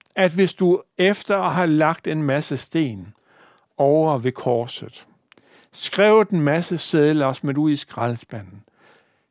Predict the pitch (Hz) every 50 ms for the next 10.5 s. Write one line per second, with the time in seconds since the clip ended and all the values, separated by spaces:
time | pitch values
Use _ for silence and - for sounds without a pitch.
0 | _ _ _ - 147 135 127 - 131 - - 151 139 131 - 127 120 127 123 -
1 | - - 135 139 151 147 147 123 117 - - - 110 113 127 139 135 120 104 101
2 | 107 117 123 95 - - 92 92 98 - _ _ _ _ - - 190 - - 202
3 | 190 233 233 254 208 190 202 190 175 165 160 165 196 214 - - - - 139 135
4 | 120 120 107 107 - - - 104 113 107 98 85 82 - _ _ _ _ _ _
5 | _ _ _ _ _ _ _ _ _ _ _ _ _ _ _ _ _ _ _ _
6 | _ _ _ _ _ _ _ _ _ _ - - - - - - - - - 127
7 | 131 135 135 123 127 135 139 139 147 151 143 127 117 120 - - - - 123 131
8 | 143 143 - - 110 - - _ _ _ _ - 131 117 - 135 131 131 131 117
9 | - _ _ _ _ _ _ _ _ _ - - 139 143 135 127 _ - - -
10 | 135 139 151 170 175 - - - -